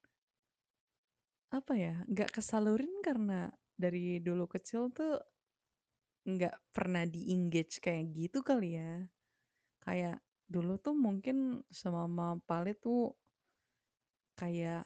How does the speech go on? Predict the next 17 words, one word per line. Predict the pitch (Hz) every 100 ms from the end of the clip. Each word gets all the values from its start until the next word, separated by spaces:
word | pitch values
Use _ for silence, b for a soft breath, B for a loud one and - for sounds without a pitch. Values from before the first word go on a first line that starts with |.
| - - 180
agak | 170 170 175 180
dibatesin | 175 165 170 202 - - 180 180 185 170
gitu | 165 165
loh, | 170 170
buat | 165 165 _ -
kayak | 170 170 170 175
misalnya | 175 180 208 214 202 - _ _ _ -
Palit | 185 226 220
pengen | 190 185
belajar | 185 170 175 170 - -
les | 190 180 - - - - - _ -
gitar | 175 214 294 233 175
misalnya | 160 165 165
contoh, | - - - _ b b b b -
les | 220 - -
vokal | 233 - 285 254 180 165 -
gitu. | -